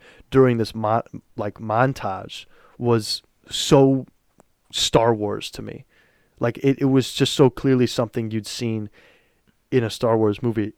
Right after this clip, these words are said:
even though I couldn't understand, like, more than half of the things that they were talking about.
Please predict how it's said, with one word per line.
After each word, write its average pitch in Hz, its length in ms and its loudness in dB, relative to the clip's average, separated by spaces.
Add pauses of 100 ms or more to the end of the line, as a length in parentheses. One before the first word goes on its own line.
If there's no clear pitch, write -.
(120)
even 156 240 2
though 139 160 4
I 127 60 4
couldn't 147 280 -4
understand, 117 540 -2
like, 101 240 -8 (500)
more 139 300 8
than 127 140 2
half 135 340 2
of 117 80 -4
the 110 60 -2
things 113 320 -2
that 107 120 -2
they 110 120 0
were 101 100 -2
talking 104 400 -4
about. 104 320 -8